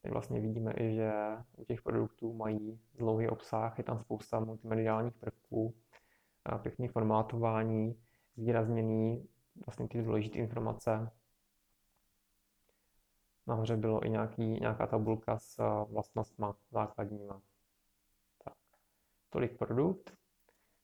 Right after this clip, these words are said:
Ještě když koukneme na patičku toho webu, tak tady vlastně vidíte úplně v té spodní patičce, tady jsou nějaký odkazy na důležitý stránky toho webu, jsou nějaké informace o, o firmě, o nějakých dalších věcech,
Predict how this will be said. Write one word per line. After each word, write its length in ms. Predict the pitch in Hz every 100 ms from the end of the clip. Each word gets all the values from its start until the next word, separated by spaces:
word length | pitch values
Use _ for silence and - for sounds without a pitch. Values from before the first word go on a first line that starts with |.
| _
Ještě 220 | 127 -
když 160 | 123 123
koukneme 440 | 117 110 120 117
na 520 | 117 107 107 113 - 104 _ _ _
patičku 600 | 117 135 127 - 143 151 147
toho 140 | 131
webu, 360 | 139 131 131 139 _ _ _ _ _ _ -
tak 100 | -
tady 140 | 127 110
vlastně 340 | 113 - 113
vidíte 420 | 113 113 - 113
úplně 380 | 120 - - 117
v 180 | - -
té 100 | 123
spodní 340 | - 110 113
patičce, 500 | - 113 117 - -
tady 120 | - 113
jsou 120 | 113
nějaký 500 | 113 - 113 110 120
odkazy 480 | - - 120 113 113
na 220 | 107 107
důležitý 560 | 110 113 107 113 -
stránky 400 | 117 - 110 110
toho 180 | 120 120
webu, 360 | 110 120 120 - _ _ _ _ -
jsou 160 | - 120
nějaké 160 | 113
informace 500 | 113 120 113 113 113
o, 260 | 110 104 101
o 300 | 101 - - -
firmě, 580 | 120 117 110 110 107 - _ _ _ _ _ _ _ _ _ -
o 140 | -
nějakých 340 | 110 110 113 110
dalších 340 | - - 123
věcech, 600 | 110 - 127 117 120 -